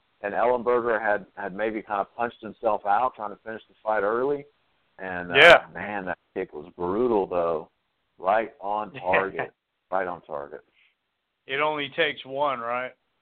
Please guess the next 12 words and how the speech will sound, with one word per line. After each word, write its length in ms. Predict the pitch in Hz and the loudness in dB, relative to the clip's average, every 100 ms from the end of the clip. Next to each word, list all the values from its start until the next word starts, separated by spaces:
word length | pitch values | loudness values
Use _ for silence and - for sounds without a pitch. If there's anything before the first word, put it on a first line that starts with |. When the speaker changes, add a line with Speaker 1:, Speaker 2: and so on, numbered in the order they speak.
| _ _ _ _ _ _ _ _ _ _ | _ _ _ _ _ _ _ _ _ _
Speaker 2:
It 120 | 120 | -12
only 240 | 127 127 131 | -8 -8 -8
takes 340 | - 127 120 | -8 -8 -10
one, 380 | 123 123 117 110 - 117 | -10 -8 -8 -10 -18 -12
and 100 | 120 | -2
that, 300 | 123 123 - | 0 0 -4
uh, 500 | 123 117 110 110 110 110 | -2 0 2 0 -2 -2
that, 340 | 131 127 110 | 0 0 -2
that 220 | 120 135 131 | 0 0 0
was 160 | 127 120 | -8 -12
the 60 | |
one. 420 | 120 123 123 113 | -12 -8 -8 -8